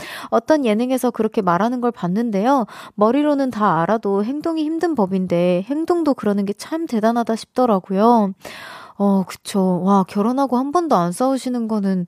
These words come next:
어, 이거는 부럽다고 해야 할지 존경해야 된다고 할-, 둘 다겠죠? 네, 저도, 어, 대단하네요. 진짜. 뭐, 저는 결혼에 근접한 감정을 느껴본 적은 없지만, 예, 대단하다고 생각합니다.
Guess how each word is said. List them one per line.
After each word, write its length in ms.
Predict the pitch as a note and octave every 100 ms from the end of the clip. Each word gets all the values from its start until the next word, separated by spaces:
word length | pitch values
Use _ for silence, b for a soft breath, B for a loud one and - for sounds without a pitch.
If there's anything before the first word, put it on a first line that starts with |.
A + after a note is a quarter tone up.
| B B B B B B B
어, 220 | - G3+ F#3 -
이거는 460 | - G3+ B3+ A3 F3+ -
부럽다고 540 | - A#3 D4+ D4+ C4+
해야 120 | B3+ A#3+
할지 480 | A3+ G3+ - G#3
존경해야 560 | F#3+ G3+ A3 B3+ B3+ A#3+
된다고 300 | G#3 G3+ F#3+
할-, 60 | F3+
둘 240 | - C#4
다겠죠? 640 | B3 G3 F3+ F#3 - A3+ C4
네, 240 | G#3 F3+ F3+
저도, 480 | - F3+ F3+ F3 E3+ B B B B B
어, 200 | - F3 E3+
대단하네요. 800 | G3 F#3+ G3+ G3+ G3+ F3+ D#3+ D#3+
진짜. 340 | - F3 F3
뭐, 100 | E3
저는 380 | E3+ G3 F#3 E3+ -
결혼에 680 | G3 F#3+ F#3+ F3+ G#3 G3 F#3
근접한 560 | - G3 A#3 A3+ F#3+
감정을 460 | E3+ F#3+ G3+ F#3+ E3 - -
느껴본 520 | G3 G3+ F#3 A3 A3+
적은 220 | A3 G3+
없지만, 580 | E3+ E3 - F#3+ A#3 F3+ E3+ B B B -
예, 200 | F#3 F3
대단하다고 580 | G3 F#3+ F#3+ F#3+ F#3+ F3
생각합니다. 680 | G#3 F#3+ - G3 E3+ D#3